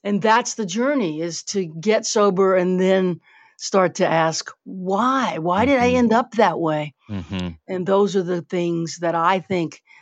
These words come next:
Speaker 1: recovery, music, and song have been able to reveal to me and give me the chance to work through.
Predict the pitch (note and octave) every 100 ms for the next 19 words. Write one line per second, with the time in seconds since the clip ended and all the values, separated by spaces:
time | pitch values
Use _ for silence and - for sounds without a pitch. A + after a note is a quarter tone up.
0 | - - - F#3 G#3+ G#3 F#3 G#3 G3 F3
1 | F#3+ G3 F3 F#3 F3 E3 - - G#3 A3+
2 | G3+ E3+ - _ - F#3+ G3 G3+ G3 F3+
3 | F3 - - _ _ - G#3 F#3+ F3 B3
4 | D#4+ B3+ F3+ D#3+ D3 - _ _ _ -
5 | F#3+ E3+ G#3+ G3+ F#3 E3 - E3+ D#3+ -
6 | F3 E3 E3+ D#3+ - - F#2+